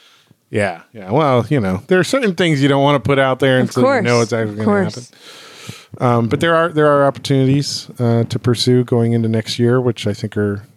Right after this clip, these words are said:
Speaker 1: are exciting.
Speaker 2: But yeah, I agree with you. Like, you know, sometimes, uh, well, I mean, like you said, sometimes you focus on the negative, but also sometimes you just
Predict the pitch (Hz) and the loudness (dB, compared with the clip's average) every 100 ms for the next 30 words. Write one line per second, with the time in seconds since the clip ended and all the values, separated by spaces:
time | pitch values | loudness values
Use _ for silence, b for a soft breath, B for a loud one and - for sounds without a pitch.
0 | - 98 92 - 95 104 127 _ b b | -10 -8 -6 -6 -4 -4 -8 _ b b
1 | b b b b b 427 320 254 285 453 | b b b b b 2 2 0 0 2
2 | 330 294 277 262 254 226 214 - 269 262 | 2 2 2 2 2 2 -2 -4 0 2
3 | 247 - 302 320 277 247 - - _ 185 | 0 -2 -2 0 0 -2 -6 -16 _ -10
4 | 190 160 202 220 196 180 202 202 196 202 | -10 -10 -6 -2 -2 -2 -2 -2 -2 -2
5 | 196 175 220 208 208 190 - 185 196 196 | -2 0 2 2 2 0 0 -2 0 -2
6 | 180 180 185 185 294 349 349 359 320 294 | 0 2 0 0 0 0 2 2 2 2
7 | 285 240 233 214 226 285 - - | 2 0 -4 -6 -2 -2 -2 -10